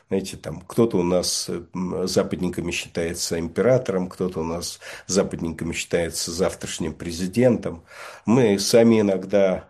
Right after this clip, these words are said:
э, порождаем эти, э, странные разговоры. Ну, вот объяснить им, э, я, я честно им пытаюсь объяснить, что, ребят, э, нормальная часть, э, м, российского общества, которая вот выступает с проевропейских позиций, с прозападных позиций,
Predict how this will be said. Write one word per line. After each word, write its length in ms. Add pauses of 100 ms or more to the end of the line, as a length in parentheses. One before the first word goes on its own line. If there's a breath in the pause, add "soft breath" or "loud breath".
э, 360
порождаем 640
эти, 520 (120)
э, 520 (600 loud breath)
странные 540
разговоры. 580
Ну, 160
вот 160
объяснить 560
им, 380
э, 260 (280)
я, 300
я 340
честно 360
им 100
пытаюсь 400
объяснить, 380
что, 160
ребят, 340 (440 loud breath)
э, 360
нормальная 680
часть, 640
э, 320
м, 800
российского 600
общества, 420
которая 540
вот 320
выступает 760
с 200
проевропейских 1160
позиций, 540
с 80
прозападных 840
позиций, 600